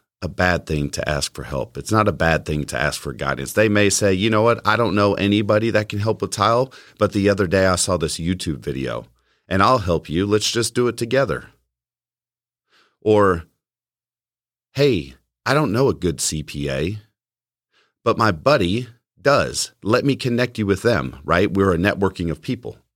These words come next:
It's opportunity, but see, we like to try to solve some of these problems ourselves instead of asking. I was talking to a, a friend two days ago,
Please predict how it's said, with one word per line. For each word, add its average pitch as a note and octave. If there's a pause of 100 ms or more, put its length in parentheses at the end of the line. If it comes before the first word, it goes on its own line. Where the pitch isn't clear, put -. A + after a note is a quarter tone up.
(640)
It's G2+
opportunity, G#2
but E2+
see, A2 (220)
we C3+
like B2+
to G#2
try A2+
to E2+
solve A2+
some G2+
of F#2
these F2
problems F#2
ourselves D2
instead E2+
of -
asking. - (1400)
I -
was G2
talking G2+
to F2+
a, D#2
a -
friend F#2 (1200)
two C3+
days E2+
ago, D2